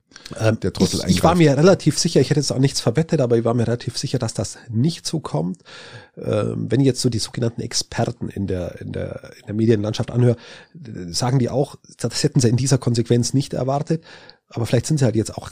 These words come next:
Speaker 1: einfach schlicht und ergreifend keine Experten mehr. Vielleicht kann man das denen ja auch irgendwie mal aberkennen.
Speaker 2: Und von Konsequenz kann man momentan bei Putin auch nicht reden. Also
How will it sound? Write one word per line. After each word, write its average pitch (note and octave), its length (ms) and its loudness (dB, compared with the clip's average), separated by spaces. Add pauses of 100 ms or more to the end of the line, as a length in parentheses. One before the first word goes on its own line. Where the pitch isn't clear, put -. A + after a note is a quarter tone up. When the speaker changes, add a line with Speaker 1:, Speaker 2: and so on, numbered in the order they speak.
Speaker 1:
einfach - 220 -6
schlicht - 220 -2
und A2+ 60 4
ergreifend G#2 300 -2
keine - 140 -2
Experten - 440 0
mehr. B2+ 160 2
Vielleicht A#2+ 200 0
kann A#2+ 100 2
man A#2 60 4
das A#2 120 -2
denen B2 140 -2
ja - 80 -2
auch - 100 -6
irgendwie A#2 200 0
mal G#2+ 140 0
aberkennen. C#3 480 -4
Speaker 2:
Und A2+ 80 4
von G#2 220 2
Konsequenz G#2 500 0
kann G#2+ 100 -2
man G2 100 4
momentan G2+ 300 2
bei F2+ 80 0
Putin F#2+ 260 -2
auch A2+ 80 0
nicht D#3 200 0
reden. F2 420 -4
Also F2+ 160 -6